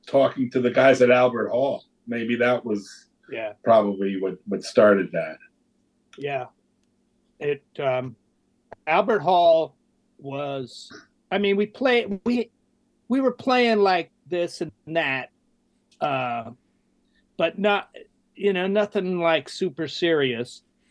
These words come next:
Speaker 2: And when I heard about Albert Hall,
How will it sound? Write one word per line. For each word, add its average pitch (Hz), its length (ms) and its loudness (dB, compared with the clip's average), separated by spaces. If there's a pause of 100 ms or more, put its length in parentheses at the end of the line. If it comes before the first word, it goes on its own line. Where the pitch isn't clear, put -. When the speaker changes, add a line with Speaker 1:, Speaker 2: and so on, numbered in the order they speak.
(120)
Speaker 2:
And 175 540 0 (1300)
when 160 220 -4
I 160 120 0
heard 226 260 2
about 185 280 6
Albert 170 340 4
Hall, 143 520 2